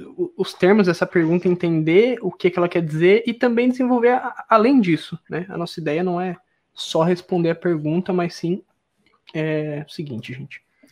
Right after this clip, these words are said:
Então, pra dar uma definição, assim, pra começar, a gente tá se baseando aqui, a ideia, ela partiu da, da, da nossa reunião de pauta, né?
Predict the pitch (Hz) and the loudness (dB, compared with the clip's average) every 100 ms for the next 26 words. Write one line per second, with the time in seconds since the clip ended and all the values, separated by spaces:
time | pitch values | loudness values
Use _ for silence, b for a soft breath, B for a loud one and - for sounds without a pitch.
0 | b b b b b - 320 330 294 208 | b b b b b -4 0 4 4 4
1 | 202 160 - 185 160 165 165 143 131 - | 2 -2 0 -2 -2 -4 -8 -8 -10 -4
2 | 180 180 - _ _ _ _ _ _ - | -4 -4 -18 _ _ _ _ _ _ -18
3 | 123 - 156 156 208 240 - 196 175 160 | -18 -6 -2 0 0 -2 2 2 2 -2
4 | 151 143 143 147 143 135 160 143 135 160 | -2 -4 -4 -4 -6 -4 -2 -2 0 2
5 | 185 139 - _ _ _ _ - 139 143 | 2 0 -6 _ _ _ _ -6 -4 -2
6 | 135 135 - 147 143 135 131 - - - | -2 -2 -2 0 -2 -2 -6 -6 -10 -16
7 | 139 143 131 127 127 135 143 139 139 - | -14 -8 -6 -4 -6 -6 -6 -4 -6 -8
8 | - 151 185 - 147 | 0 2 2 -2 -10